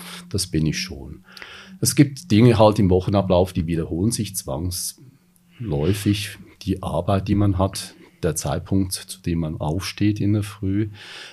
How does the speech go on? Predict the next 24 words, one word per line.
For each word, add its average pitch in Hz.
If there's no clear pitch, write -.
wann 78
man 92
sich 92
am 85
Abend 85
wieder 85
ins 80
Bett 90
legt, 101
das -
sind 101
natürlich 98
Dinge, 85
die 76
wiederholen 98
sich 127
tagtäglich. 95
Auch 90
am 95
Wochenende 85
meist 82
sind's 82
ähnliche 78
Dinge, 76